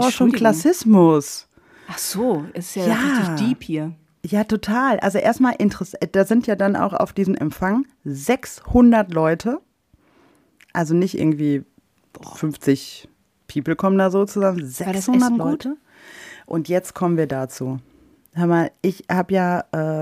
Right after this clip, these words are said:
Speaker 2: eine Begleitperson, einen Freund von uns, den hab ich ja mitgenommen,
Speaker 1: Mhm.
Speaker 2: der nichts mit Kirche zu tun hatte,
Speaker 1: Mhm.
Speaker 2: weil ich mich ja alleine da nicht hingetraut habe. Und,
Speaker 1: Und weil ich
Speaker 2: äh,
Speaker 1: nicht konnte.
Speaker 2: Richtig. Und, <laughs> ähm, und, äh, dann, äh,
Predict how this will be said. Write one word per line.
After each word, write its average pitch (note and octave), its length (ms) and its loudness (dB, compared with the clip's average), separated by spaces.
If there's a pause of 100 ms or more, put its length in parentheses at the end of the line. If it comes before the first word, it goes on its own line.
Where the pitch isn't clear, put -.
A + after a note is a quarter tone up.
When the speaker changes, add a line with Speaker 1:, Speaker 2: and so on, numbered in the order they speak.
(120)
Speaker 2:
eine E3 140 -2
Begleitperson, A3+ 760 0
einen - 240 -6
Freund G3+ 300 0
von G3+ 100 0
uns, G3 160 -2
den F#3 140 -2
hab F3 80 -6
ich - 80 -20
ja F3 100 -4
mitgenommen, E3+ 400 0
Speaker 1:
Mhm. D#3+ 40 2
Speaker 2:
der D#3+ 80 0
nichts E3+ 260 -4
mit D#3 120 -6
Kirche D#3+ 280 -6
zu - 120 -16
tun A#3+ 300 4
hatte, C4+ 320 2
Speaker 1:
Mhm. G3 240 -4 (160)
Speaker 2:
weil E3 160 -4
ich E3 120 -6
mich E3+ 160 -2
ja D3 80 -4
alleine D3+ 280 -2
da D3 140 -4
nicht D3 140 -4
hingetraut A#3+ 540 -4
habe. A#3+ 460 0
Und, E3+ 420 -6
Speaker 1:
Und - 160 -2
weil F#3+ 140 2
ich F#3+ 100 -2
Speaker 2:
äh, - 40 -6
Speaker 1:
nicht F#3+ 120 -4
konnte. D#3 320 -6 (440)
Speaker 2:
Richtig. B3 420 0 (200)
Und, G3+ 300 6 (140)
<laughs> - 140 -2
ähm, G#3 960 6 (500)
und, F#3 480 0
äh, F3 240 0
dann, F#3+ 360 2
äh, F#3 360 -4